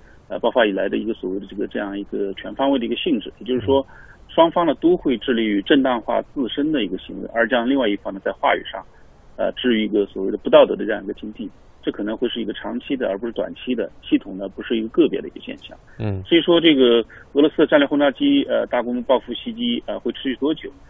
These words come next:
Speaker 1: 我觉得呢，可以肯定的是呢，这个绝不是一个一次性的啊，或者是一个短期的一个行为。
Speaker 2: 嗯。
Speaker 1: 因为俄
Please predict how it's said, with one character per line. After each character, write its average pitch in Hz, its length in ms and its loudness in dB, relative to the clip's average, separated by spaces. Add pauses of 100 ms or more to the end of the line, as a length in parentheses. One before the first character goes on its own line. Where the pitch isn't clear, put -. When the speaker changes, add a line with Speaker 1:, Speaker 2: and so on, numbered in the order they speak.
(280)
Speaker 1:
我 107 80 -8
觉 117 120 0
得 131 120 2
呢， 143 140 2
可 - 160 0
以 175 60 4
肯 101 180 -8
定 139 160 0
的 131 80 2
是 - 160 -8
呢， 107 140 -4
这 123 120 -4
个 107 80 -2
绝 - 140 -6
不 - 140 -8
是 - 140 0
一 120 120 2
个 110 140 0
一 120 80 2
次 135 180 -2
性 104 240 -2
的 92 80 -6 (220)
啊， 95 120 -10
或 113 120 -6
者 107 60 -4
是 - 80 -2
一 117 40 2
个 113 40 0
短 87 200 -2
期 - 100 -16
的 135 80 4
一 113 40 0
个 98 100 -4
行 - 200 -14
为。 87 80 -16 (360)
Speaker 2:
嗯。 101 120 -8
Speaker 1:
因 139 80 8
为 139 40 10
俄 127 60 10